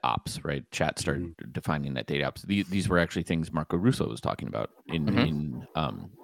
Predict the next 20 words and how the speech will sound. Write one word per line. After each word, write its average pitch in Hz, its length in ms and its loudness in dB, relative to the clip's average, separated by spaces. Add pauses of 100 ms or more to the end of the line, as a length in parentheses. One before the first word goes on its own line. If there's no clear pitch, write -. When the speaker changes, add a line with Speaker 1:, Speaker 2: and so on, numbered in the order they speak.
(100)
Speaker 1:
our 76 220 4
meeting 82 240 4
with - 140 -6
him. 50 180 -4
So - 380 0
I'm 80 100 -6
regurgitating 95 640 2
some 82 120 0
of 78 80 -2
the 78 60 -4
same 78 200 0
things 78 320 -4
that 78 160 4
I 73 40 2
agreed 90 360 2
with 80 300 0
in, 78 280 2 (120)
in 82 180 0
his 85 340 0 (160)
comments. - 460 -4